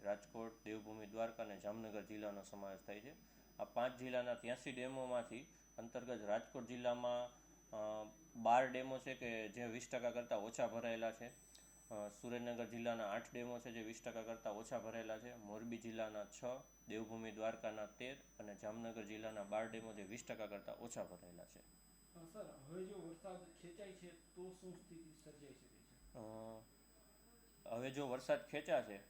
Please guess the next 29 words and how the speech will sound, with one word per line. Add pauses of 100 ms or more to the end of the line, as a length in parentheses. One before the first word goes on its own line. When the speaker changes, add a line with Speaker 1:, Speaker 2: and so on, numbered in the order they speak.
(380)
Speaker 1:
તો
આપણે
સૌની
યોજના
through
બધા
ડેમોમાં
પીવાના
પાણી (380)
અને
સિંચાઈ
માટે (300)
પાણી
પૂરું
પાડવાની
યોજના
બનાવેલ
છે.
અ, (160)
ઇન્ડિયન
મેટ્રોલોજિકલ
ડિપાર્ટમેન્ટની
આગાહી
પ્રમાણે
પંદર
જૂન
સુધીમાં
તો
વરસાદ